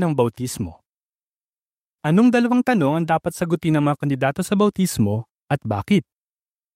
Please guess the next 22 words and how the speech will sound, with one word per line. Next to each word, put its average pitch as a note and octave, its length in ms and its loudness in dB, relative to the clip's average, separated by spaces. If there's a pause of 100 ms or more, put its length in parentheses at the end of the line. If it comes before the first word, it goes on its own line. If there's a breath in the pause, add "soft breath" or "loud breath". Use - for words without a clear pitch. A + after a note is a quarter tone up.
(580)
Anong B3+ 320 8
ibig G#3 160 2
sabihin F3 460 4
ng D3 40 -2
pagpapabautismo C3 1080 0
sa D3+ 160 -4
pangalan C#3 480 0
ng A2+ 80 -8
Ama D3+ 560 -2
at A#2+ 160 -8
ng C3 80 -4
Anak C#3 400 2 (160)
at F#3+ 160 -4
ng G#3+ 160 4
Banal A#2 320 -2
na D3+ 80 0
Espiritu? B3 560 0 (1400)
Awit A3 320 4
bilang F3+ 400 2
one D3 160 2
hundred C#3+ 320 -2
sixty-one. G2 640 -8